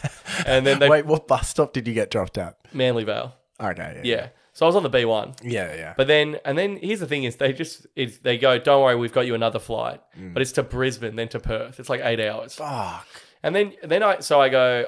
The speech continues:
Speaker 1: I try to get on this other one, but it's not letting me.
Speaker 2: Mm.
Speaker 1: So I go, "I'll go to the airport and fucking face to face."
Speaker 2: They're al-, they're always nice.
Speaker 1: Yeah. Here's the thing though, dude, is you think, "Oh, this is a big deal. My flight's been cancelled."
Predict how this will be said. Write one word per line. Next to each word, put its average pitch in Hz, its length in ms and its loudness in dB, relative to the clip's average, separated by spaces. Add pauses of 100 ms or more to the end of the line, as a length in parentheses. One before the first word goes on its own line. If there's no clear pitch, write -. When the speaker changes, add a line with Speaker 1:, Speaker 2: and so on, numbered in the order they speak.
Speaker 1:
I 127 80 0
try 151 320 0
to 156 120 2
get 131 180 2
on 123 100 4
this 117 140 -6
other 120 180 2
one, 113 260 -4
but 113 120 -4
it's 110 140 -8
not 123 160 0
letting 117 300 -2
me. 104 240 -14 (160)
Speaker 2:
Mm. 92 320 -14
Speaker 1:
So 127 100 2
I 127 100 6
go, 123 120 4
"I'll 123 160 2
go 135 160 6
to 127 60 2
the 113 160 -2
airport 113 440 -2
and 117 140 -10
fucking 113 460 -8 (460)
face 117 360 0
to 113 100 -8
face." 113 420 -4
Speaker 2:
They're 135 180 2
al-, 110 180 -2
they're 143 180 4
always 101 280 -2
nice. 92 400 -10 (160)
Speaker 1:
Yeah. 123 360 0 (340)
Here's 240 220 -2
the 202 60 -6
thing 139 200 -2
though, 139 100 0
dude, 110 360 -4
is 120 240 -6
you 156 140 -8
think, 139 340 -6
"Oh, 123 380 4
this 135 200 -6
is 123 60 -8
a 117 60 -6
big 110 220 -6
deal. 120 180 -2
My 113 160 -2
flight's 113 320 -4
been 117 140 -10
cancelled." 117 460 -16